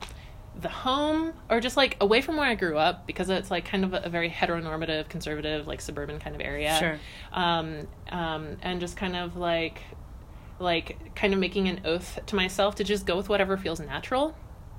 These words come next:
Speaker 1: And in doing that, like, I've really, really, like, um, just identified myself as, like, I feel like some of the words are, like, interchangeable, or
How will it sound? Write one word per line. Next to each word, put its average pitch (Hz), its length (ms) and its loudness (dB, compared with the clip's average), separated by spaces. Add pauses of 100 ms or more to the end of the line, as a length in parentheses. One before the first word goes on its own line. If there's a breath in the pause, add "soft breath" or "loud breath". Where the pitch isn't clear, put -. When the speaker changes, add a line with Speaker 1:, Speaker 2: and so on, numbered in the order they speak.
(280)
Speaker 1:
And 202 140 6
in 202 80 6
doing 196 240 4
that, 190 220 0 (400 loud breath)
like, 180 160 2
I've 180 260 0
really, 196 280 4
really, 180 540 0
like, 151 280 -2 (400)
um, 151 500 -4 (460)
just 180 220 -6
identified 190 560 2
myself 185 760 0 (320 loud breath)
as, - 440 -4 (540)
like, 170 460 -2 (1900 loud breath)
I 220 100 0
feel 311 180 8
like 320 160 6
some 269 220 -2
of 254 60 -4
the 254 100 0
words 202 280 4
are, 190 200 2
like, 165 200 -2
interchangeable, 185 920 -2
or 165 240 0